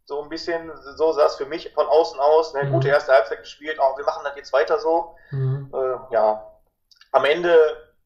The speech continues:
Speaker 1: spielen die halt ihre Klasse aus und wenn die dann ihre Chancen bekommen, frei vor dem Tor, dann machen die die rein. Ne?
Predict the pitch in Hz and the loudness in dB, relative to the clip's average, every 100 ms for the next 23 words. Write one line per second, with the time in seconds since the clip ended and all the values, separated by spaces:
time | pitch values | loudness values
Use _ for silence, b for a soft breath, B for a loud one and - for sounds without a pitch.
0 | _ _ _ _ _ _ _ _ _ _ | _ _ _ _ _ _ _ _ _ _
1 | _ _ - 160 139 135 127 123 135 - | _ _ -20 -6 -4 -2 -4 -4 -4 -4
2 | - 127 - 120 117 135 123 123 127 117 | -2 -2 -4 -8 -8 -4 -4 -4 -4 -4
3 | 139 143 120 117 135 139 - 135 139 127 | -4 -4 -6 -2 0 0 0 0 0 -6
4 | 120 127 139 - 123 117 117 113 113 120 | -2 0 0 0 -6 -8 -8 -6 -6 -6
5 | 110 | -10